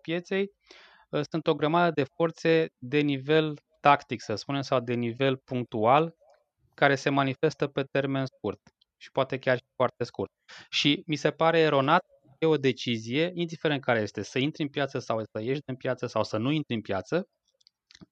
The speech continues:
în baza, uh, do-, doar în baza forțelor pe termen scurt.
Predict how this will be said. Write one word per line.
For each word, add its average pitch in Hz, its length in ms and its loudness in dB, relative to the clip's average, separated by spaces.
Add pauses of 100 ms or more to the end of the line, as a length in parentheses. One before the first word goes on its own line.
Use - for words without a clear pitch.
în 139 280 -2
baza, 135 520 8 (920)
uh, 127 260 4 (120)
do-, 135 420 -8
doar 156 200 10
în 156 100 4
baza 147 320 8
forțelor 139 720 2 (220)
pe 131 100 2
termen 131 400 2
scurt. - 360 -4